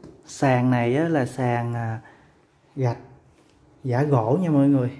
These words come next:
Ban đầu tiên thì mình tưởng đâu là gỗ,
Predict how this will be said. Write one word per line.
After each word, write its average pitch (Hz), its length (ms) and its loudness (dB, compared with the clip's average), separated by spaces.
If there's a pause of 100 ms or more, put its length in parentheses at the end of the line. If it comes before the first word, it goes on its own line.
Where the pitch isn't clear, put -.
(140)
Ban 139 200 -4
đầu 117 180 -4
tiên 143 260 4
thì 127 140 2
mình 117 340 -2
tưởng 117 280 -2
đâu 147 220 0
là 123 220 0 (360)
gỗ, 123 440 0